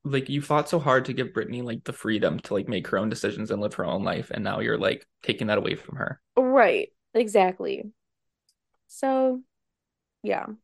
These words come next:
Speaker 2: Once again, leave Britney Spears alone, let her do her thing, and live her
Speaker 1: Ugh.
Speaker 2: life. <laughs>
Speaker 1: Stans are just so fucking crazy.
Speaker 2: I know, they can be, for sure. <laughs>
Speaker 1: Ugh.
Speaker 2: All right,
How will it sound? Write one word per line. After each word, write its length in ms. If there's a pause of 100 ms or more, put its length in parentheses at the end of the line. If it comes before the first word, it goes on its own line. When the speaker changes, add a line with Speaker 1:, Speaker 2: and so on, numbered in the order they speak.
(680)
Speaker 2:
Once 260
again, 480 (260)
leave 280
Britney 260
Spears 280
alone, 420 (260)
let 180
her 100
do 160
her 100
thing, 420
and 200
live 160
her 120
Speaker 1:
Ugh. 20
Speaker 2:
life. 320 (160)
<laughs> 160
Speaker 1:
Stans 520
are 140
just 440 (200)
so 540
fucking 360
crazy. 760
Speaker 2:
I 140
know, 540
they 120
can 340
be, 280
for 220
sure. 540
<laughs> 40 (180)
Speaker 1:
Ugh. 120 (2250)
Speaker 2:
All 100
right, 260